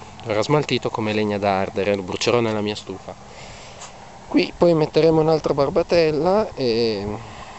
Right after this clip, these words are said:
in primavera ovviamente, e sperando che ne muoiano il meno possibile.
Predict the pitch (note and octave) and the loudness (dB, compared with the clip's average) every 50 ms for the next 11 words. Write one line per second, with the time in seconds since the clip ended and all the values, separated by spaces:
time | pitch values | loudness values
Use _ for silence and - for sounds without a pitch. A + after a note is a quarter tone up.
0 | - - - - - - - - - - - - A2 G#2+ - A2+ A2+ A2+ A#2+ B2 | -12 -12 -12 -12 -12 -14 -14 -14 -14 -14 -10 -8 -8 -6 -4 -4 0 0 2 4
1 | A#2 A2+ A2 A2+ A2+ A#2 A2 G#2+ A2+ A2+ G#2+ G2+ G2 G2+ - - D3+ G#3+ - - | 4 4 4 4 4 2 2 0 0 0 -2 -2 -4 -4 -6 -6 -6 -6 -6 -10
2 | - - - - - - - - - - - - E3 C#3 B2 A#2 A2+ A2 G#2 - | -14 -16 -14 -14 -16 -16 -16 -16 -16 -14 -6 -2 0 0 2 0 0 -2 -2 -4
3 | - - - - - C3+ A#2+ A#2+ A2+ A#2 B2 - - A2 A2 A2 A2 A2+ A2+ A#2+ | -8 -10 -12 -6 -2 0 0 0 0 0 -2 -2 -2 -2 -2 0 -2 -2 -4 -4
4 | A#2 A#2 A2+ A#2 B2 B2 A#2+ A#2 A2+ A2+ A2+ A2+ A2+ - - A2+ - - - G2 | -4 -2 0 2 2 2 2 2 0 0 0 -2 -2 -4 -4 -6 -6 -6 -6 -8
5 | F#2+ F#2 G2+ F#2+ - - - - - | -8 -8 -8 -8 -8 -10 -12 -16 -18